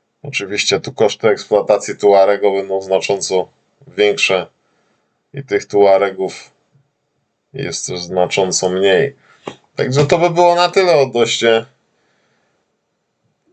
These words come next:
wyboru suwów do czterdziestu tysięcy. Wśród Nissanów Qashqai, Hyundai X trzydzieści pięć,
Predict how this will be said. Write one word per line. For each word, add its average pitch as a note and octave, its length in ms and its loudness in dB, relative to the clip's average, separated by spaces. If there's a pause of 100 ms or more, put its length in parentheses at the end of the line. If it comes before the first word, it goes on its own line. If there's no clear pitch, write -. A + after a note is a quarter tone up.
wyboru A2 460 2
suwów D3 480 2
do B2+ 120 4
czterdziestu C3 640 0
tysięcy. A#2 920 2
Wśród G#2+ 360 -4
Nissanów A#2 800 0
Qashqai, G2 640 2
Hyundai F#2 560 0
X - 120 -10
trzydzieści E2+ 520 -6
pięć, G2+ 680 0